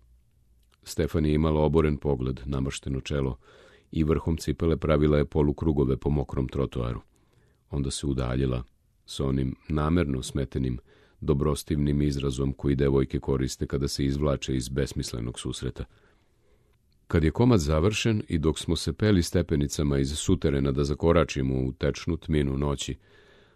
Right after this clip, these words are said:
progurao sam se kroz gužvu da bih se našao pored nje. Pitao sam da li smem da otpratim do kuće. Odgovorila je da će brat doći po nju. Na vrhu stepenica niko nije čekao.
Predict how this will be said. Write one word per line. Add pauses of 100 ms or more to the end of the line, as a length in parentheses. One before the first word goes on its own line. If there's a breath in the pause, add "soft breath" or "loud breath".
(120)
progurao
sam
se
kroz
gužvu
da
bih
se
našao
pored
nje. (1080)
Pitao
sam (240)
da
li
smem
da
otpratim
do
kuće. (920)
Odgovorila
je
da
će
brat
doći
po
nju. (1000)
Na
vrhu
stepenica
niko
nije
čekao.